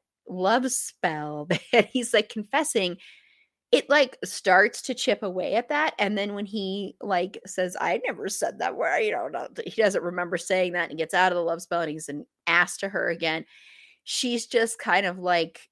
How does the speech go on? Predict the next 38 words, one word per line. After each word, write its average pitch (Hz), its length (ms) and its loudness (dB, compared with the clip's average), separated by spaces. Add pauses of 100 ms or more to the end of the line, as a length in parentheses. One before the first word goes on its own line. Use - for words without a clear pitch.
"See, 285 400 -2
this 208 200 -2
is 190 140 -8
why 180 120 -2
you 165 160 -6
don't 170 320 -6
let 156 220 -4
those - 260 -8
walls 95 380 -6
down." - 300 -8 (640)
And 196 380 4
I 196 100 8
think 220 380 -4
that's 220 280 8
her 214 120 -2
big 185 240 -2
growth, 165 340 -2
is - 200 -8
letting 175 300 0
those 165 200 -4
walls 156 280 -4
down 156 200 0
and 151 100 -4
becoming 151 460 -6
more 151 220 -4
vulnerable, 165 760 -2
and 196 180 0
then 196 220 0
also 240 300 4
standing 175 480 -2
up 151 140 -4 (120)
to 170 220 -8
her 160 400 -6 (260)
mother, 190 540 2
who 170 160 -6
is 170 280 -6
evil, 156 560 -6 (800)
and 175 600 0